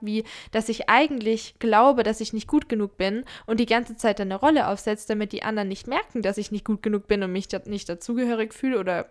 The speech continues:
gleich gut wie alle anderen, dann, ja, ist es halt relativ wahrscheinlich, dass es dann zu kleinen Situationen kommt.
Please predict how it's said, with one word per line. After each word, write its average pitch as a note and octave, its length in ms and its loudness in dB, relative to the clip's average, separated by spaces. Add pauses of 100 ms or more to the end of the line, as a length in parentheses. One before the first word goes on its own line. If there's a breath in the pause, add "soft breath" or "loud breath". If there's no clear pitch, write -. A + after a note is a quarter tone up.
gleich - 280 -4
gut G#3 160 -4
wie G3 120 -2
alle - 180 0
anderen, A3+ 380 -2 (540 loud breath)
dann, C4 500 2 (120)
ja, C4 420 4
ist - 240 -2
es A#3+ 140 -8
halt B3 180 0
relativ A#3+ 400 0
wahrscheinlich, C4 480 -2
dass G#3+ 220 -4
es - 80 -14
dann G#3 240 -2
zu A3+ 100 -8
kleinen A#3+ 380 0
Situationen A#3+ 560 -2
kommt. A#3 380 0